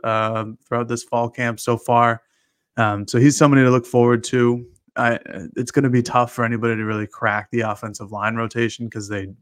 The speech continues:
Oregon's probably eight deep right now. So maybe he's the ninth guy. Uh, it's an inexperienced group, so maybe they'll continue to rotate people, but, um, it's just gonna be tough to crack any of the rotations there. Uh, Luke Dunn,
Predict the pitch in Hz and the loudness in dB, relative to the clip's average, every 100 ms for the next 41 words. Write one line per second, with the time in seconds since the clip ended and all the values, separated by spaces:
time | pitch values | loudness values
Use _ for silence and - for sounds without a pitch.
0 | _ 127 113 104 101 - 107 104 101 98 | _ -6 -6 -4 -8 -6 -6 -4 -8 -12
1 | 95 _ _ _ _ _ _ _ _ _ | -14 _ _ _ _ _ _ _ _ _
2 | _ _ - _ _ 120 113 117 123 131 | _ _ -20 _ _ -4 -4 -2 -2 -2
3 | - - 131 135 135 143 143 - 120 107 | -6 -4 0 2 0 0 -8 -8 -2 -2
4 | 98 - _ _ _ 113 113 117 117 117 | -2 -8 _ _ _ -2 0 2 2 -2
5 | 107 104 107 - 107 104 107 123 - 113 | -4 -4 -4 -2 0 0 0 -4 -8 -8
6 | 104 110 107 - 139 - 170 147 - 147 | -6 -8 -10 -4 -2 2 2 2 -2 -2
7 | 147 131 117 123 110 - 113 117 117 113 | 0 0 -4 -4 -4 -6 -4 -4 -2 -4
8 | - 117 120 110 104 107 113 123 120 120 | -6 -6 -4 -2 -2 -2 -2 0 0 0
9 | 123 131 123 117 104 104 _ _ _ _ | -2 -2 -2 0 -2 -4 _ _ _ _
10 | _ - - - - 120 170 165 175 139 | _ -8 -8 -6 -8 2 2 4 4 4
11 | 120 120 107 - 117 107 104 110 101 101 | 0 -2 -4 -10 -6 -6 -6 -10 -8 -8
12 | 101 - - - - 71 - 71 95 - | -8 -10 -8 -8 -8 -12 -8 -6 -6 -10
13 | _ _ _ _ - 120 117 113 123 147 | _ _ _ _ 0 4 4 4 4 2
14 | - 143 143 151 | 4 4 4 2